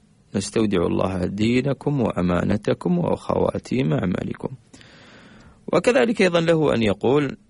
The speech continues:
كما ثبت عنه صلى الله عليه وسلم أنه كان يقول للمسافر: "زودك الله بالتقوى وغفر ذنبك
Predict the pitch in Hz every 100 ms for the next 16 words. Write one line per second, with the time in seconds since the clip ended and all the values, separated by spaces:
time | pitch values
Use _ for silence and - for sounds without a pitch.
0 | - - 104 95 - 101 92 - 87 95
1 | 87 - 95 98 95 82 82 95 92 87
2 | - 95 90 90 92 95 - 101 95 95
3 | 151 120 92 85 139 135 - - - -
4 | - _ - 107 113 120 110 - 101 98
5 | 98 92 95 - - - 98 - _ _
6 | - 101 95 113 - 95 87 107 147 160
7 | 170 -